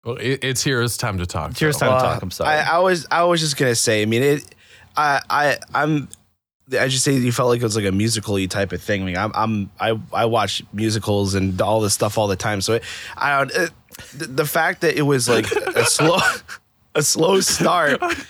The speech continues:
Speaker 3: and then just, it, I, I felt like it was just a, just a, a banger all the way through. Like, it just got me going. Like, all, all of the JoJo's openings are on my, my workout playlist because it, I feel, it always gets me energized. And even though it's starting off slow, and I, I get it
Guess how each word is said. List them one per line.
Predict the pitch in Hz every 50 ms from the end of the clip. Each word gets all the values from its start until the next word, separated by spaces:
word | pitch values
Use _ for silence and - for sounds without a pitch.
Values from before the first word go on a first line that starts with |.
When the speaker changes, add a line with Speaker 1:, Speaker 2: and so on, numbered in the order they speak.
| - -
Speaker 3:
and | - 143 143
then | 147 147
just, | 151 143 - - - -
it, | 160 - - 214
I, | 180 170 160 113 143
I |
felt | 139 - 190 202
like | 208 202 180
it |
was | 170 156 147
just | 143 147 131
a, | 143 135 123
just | 113 - 127 135 127
a, | 127 110 101 - _ -
a | 127 127
banger | 120 113 131 131 143 151 156 147 143 131
all | 131 131 127 127
the | 123 120
way | 123 117 113
through. | 98 - - 117 120
Like, | 117 104 101 101
it | 110
just | 120 127 123 117 107
got | 117 131 139 143 -
me | 120 110
going. | 98 101 120 117 113 107 98 95 - - - - - -
Like, | - 131 135
all, | 104 147 160 185 202 - - -
all | 151 175 202 226
of | 226 180
the | 185 175
JoJo's | 143 127 127 135 139 135 139 135 139 127 123 107
openings | - 113 113 107 - 143 139 139 143 143 131
are | 127 98 -
on | 92 117 117 113
my, | 120 113 110 110 98 - -
my | - 113 110
workout | 101 101 110 117 - 120 110 101
playlist | - 127 117 120 139 147 156 151 - -
because | - 117 113 107
it, | 107 104 -
I | 123 127
feel, | 120 - 139 143 - -
it | - 113 113 - -
always | 135 151 156 147 131
gets | 151 156 147
me | 143 123 -
energized. | 110 139 160 170 147 117 123 117 117 101 101
And | 117 120 107 - - - - _ _ _ _ _ _ _ _
even | - 165 170 180
though | 190 185
it's | 165 156 143 139
starting | - - 151 147 156 160 165 160
off | 156 139 135 135
slow, | - - - 127 120 113 117 120 123
and | 123
I, | 120 123 113 -
I | 101 120 131 123
get | 120 117 120
it | 120 120 - -